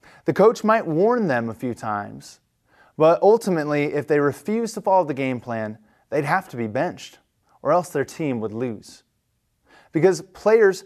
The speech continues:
who ignore the coach's game plan will cause the whole team to fail.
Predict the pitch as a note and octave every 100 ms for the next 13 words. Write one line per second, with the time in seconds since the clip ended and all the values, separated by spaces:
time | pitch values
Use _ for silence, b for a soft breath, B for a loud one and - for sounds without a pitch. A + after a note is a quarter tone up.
0 | b - F3+ C#3+ D3+ F3+ G#3 F#3+ F#3 F#3
1 | F3+ C#3+ C#3 D#3+ F3 - F#3+ G3 G#3 _
2 | b b D#3 F#3 F3 D3 C#3 - G3+ A3
3 | G#3 - F#3 G#2 - _ - A#2+ B2 G#2
4 | -